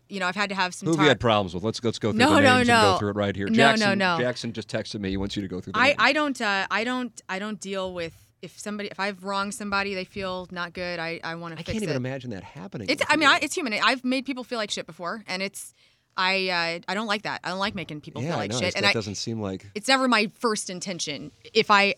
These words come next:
Speaker 1: now I have an anger management problem that you guys have not seen.
Speaker 2: Really?
Speaker 1: Mm-hmm.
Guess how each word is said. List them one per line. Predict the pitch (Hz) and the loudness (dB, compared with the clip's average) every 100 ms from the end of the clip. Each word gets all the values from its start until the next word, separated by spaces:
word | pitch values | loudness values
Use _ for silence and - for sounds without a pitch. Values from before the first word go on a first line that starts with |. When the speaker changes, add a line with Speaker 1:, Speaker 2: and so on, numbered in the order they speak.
| 202 | 0
Speaker 1:
now | 180 170 | 2 4
I | 226 | 4
have | 233 240 | 4 4
an | 226 | 2
anger | 196 185 | 2 0
management | 170 170 202 262 277 | 0 -2 -2 -6 -4
problem | 302 302 311 | -2 -2 -2
that | 254 | -6
you | 202 | -4
guys | 196 190 | -4 -4
have | 170 | -6
not | 156 170 117 | -4 -2 0
seen. | 123 | 4
Speaker 2:
Really? | 160 277 370 330 143 92 147 | 6 6 6 8 6 4 0
Speaker 1:
Mm-hmm. | 247 233 240 | 0 0 0